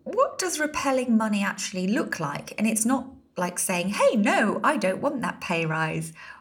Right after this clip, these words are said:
or, "No, I don't want that new client." So repelling money could show up in different ways in your life. It could look like missing emails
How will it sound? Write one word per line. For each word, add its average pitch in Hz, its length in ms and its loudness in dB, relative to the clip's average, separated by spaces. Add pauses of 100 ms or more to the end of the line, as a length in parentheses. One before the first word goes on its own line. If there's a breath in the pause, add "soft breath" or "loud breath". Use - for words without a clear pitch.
(140 loud breath)
or, 185 360 4 (140)
"No, 285 380 4
I - 160 4
don't 226 220 -2
want 262 180 0
that 175 200 -2
new 165 220 -4
client." 151 640 -6 (1200 loud breath)
So 254 480 4
repelling 254 720 0
money 180 340 2
could 196 220 -8
show 233 300 -2
up 175 200 -4
in 185 240 0
different 165 540 -8
ways 196 420 -2
in 160 100 -2
your 151 220 -2
life. 135 480 -8 (1040 loud breath)
It 240 300 -2
could 269 420 2
look 196 380 -4
like 185 340 -4
missing 220 600 4
emails 180 800 0